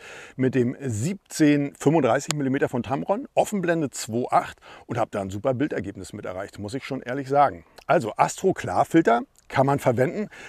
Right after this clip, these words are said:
Die sind nicht ganz günstig, muss ich auch dazu sagen. Ähm, die gehen schon mal ein bisschen ins Geld. Aber wenn du viel Astrofotografie machst oder auch Städte bei Nacht, da funktioniert's auch super, dann kannst du definitiv, ähm,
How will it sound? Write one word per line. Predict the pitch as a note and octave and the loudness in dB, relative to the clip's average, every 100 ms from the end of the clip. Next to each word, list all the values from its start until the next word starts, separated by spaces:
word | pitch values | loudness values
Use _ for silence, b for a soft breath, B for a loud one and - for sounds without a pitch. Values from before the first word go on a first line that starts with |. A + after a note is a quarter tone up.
| B | B
Die | B2+ | 0
sind | B2+ G3+ - | 2 2 2
nicht | F#3+ - | -4 0
ganz | D#3+ D#3+ | -2 0
günstig, | - B2 - G2+ - | 0 0 0 -6 -2
muss | D3+ | -2
ich | F3+ | -2
auch | - C#3+ | -2 0
dazu | A#2+ - F#3 | -2 -2 -4
sagen. | G#3+ G#3 G3+ B B B B | -2 -2 -4 B B B B
Ähm, | C#3+ D3 D#3 D#3+ D3+ - | 4 6 6 2 -2 -4
die | A#2 | 0
gehen | E3 | 0
schon | F3 | 0
mal | D#3+ D#3+ | 0 2
ein | C#3+ C3 | 0 -4
bisschen | C#3+ D#3 B2+ | -4 -6 -6
ins | A2+ - | -10 -8
Geld. | G2 C#3 F#3 - | -2 -2 0 2
Aber | C3 G3 | 4 6
wenn | F3 | 4
du | E3+ | 2
viel | - - F3+ A#3+ D#4+ - - | -2 -6 -2 0 -2 -8 0
Astrofotografie | E3+ - E3+ D3 A#2 G2+ - | 0 2 0 0 0 -2 -6
machst | G#2 G2 - - | -6 -6 -10 0
oder | E3 A#3+ A3 | 2 4 4
auch | A3 - - _ | 2 2 -20 _
Städte | - - A#3 | -2 4 4
bei | A2+ A#2 | 4 4
Nacht, | D3+ - - | 2 0 -6
da | A2+ | 0
funktioniert's | F#3 - C#3 E3 - | 0 2 4 4 2
auch | E3+ | 0
super, | - B2 E2+ - B B | 0 -2 -4 -8 B B
dann | - G2+ | -8 -6
kannst | - E3+ F#3+ | -4 -2 0
du | G#3+ A3 | -2 -2
definitiv, | A2+ B2 F3 F#3 F#3 G3 G#3 - - - | -2 2 2 0 -4 -6 -8 -10 -12 0
ähm, | D3 D3+ D#3+ D#3 | 2 4 0 -4